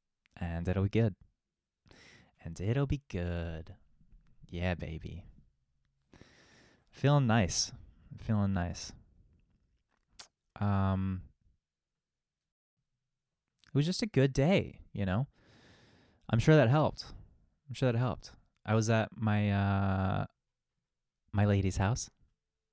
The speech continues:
earlier, and, um, she made me and her mom, um, this lovely, lovely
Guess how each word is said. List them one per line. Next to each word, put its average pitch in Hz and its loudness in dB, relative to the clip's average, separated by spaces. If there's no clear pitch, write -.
earlier, 104 4
and, 98 0
um, 92 0
she - -4
made 95 0
me 104 0
and 95 2
her 95 2
mom, 107 0
um, 95 -2
this - -4
lovely, 104 0
lovely 98 0